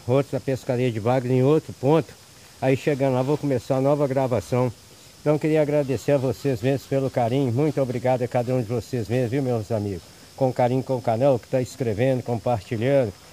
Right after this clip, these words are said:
Muito obrigado mesmo, viu, André Sítio da Pesca? Muito obrigado mesmo, tá me ajudando aí. Os caras da Porteira, muito obrigado aí. Gilson Goiano Oficial, muito obrigado pela ajuda aí, viu?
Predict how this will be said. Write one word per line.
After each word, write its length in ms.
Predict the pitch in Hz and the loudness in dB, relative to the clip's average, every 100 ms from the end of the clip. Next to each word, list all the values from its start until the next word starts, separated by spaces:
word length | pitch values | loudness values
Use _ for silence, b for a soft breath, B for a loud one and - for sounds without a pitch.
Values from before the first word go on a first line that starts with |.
| B B - - | B B -20 -2
Muito 280 | 151 160 156 | 0 2 0
obrigado 440 | 135 131 131 135 | 0 2 4 4
mesmo, 260 | 113 139 120 | 4 0 2
viu, 180 | 151 139 | 2 0
André 280 | 107 123 | 0 -2
Sítio 340 | 117 - 123 117 | -2 -2 -4 -2
da 140 | 123 | -2
Pesca? 400 | - 117 107 - | 0 -2 -4 -2
Muito 280 | 123 143 139 | 0 2 0
obrigado 420 | 127 120 120 120 | -2 0 0 0
mesmo, 220 | 113 123 | 0 -2
tá 120 | 110 120 | -2 -2
me 100 | 120 | -2
ajudando 420 | 107 104 117 117 | -4 -4 -2 -2
aí. 220 | 113 120 - - - - B B B | -2 -4 -8 -20 -20 -20 B B B
Os 120 | - - | -20 -2
caras 280 | 135 131 | 0 2
da 100 | 120 | 0
Porteira, 540 | 123 117 98 - 135 113 | -2 -4 -4 -2 0 0
muito 240 | 135 131 | -2 -2
obrigado 540 | 127 120 104 117 113 110 | -4 -4 0 2 2 0
aí. 260 | 110 110 82 | -2 -4 -8
Gilson 320 | 92 123 127 - | -4 -4 -4 -2
Goiano 320 | 120 120 120 | -2 0 -2
Oficial, 480 | 104 120 - 113 120 | -4 -10 -4 -2 0
muito 260 | 127 135 | -2 -2
obrigado 380 | 127 113 107 113 | -4 -4 -2 -2
pela 240 | - 113 110 | -2 -2 -2
ajuda 380 | 92 110 113 | -2 -4 -2
aí, 220 | 107 113 92 | -2 -2 -4
viu? 240 | 95 151 | -4 -4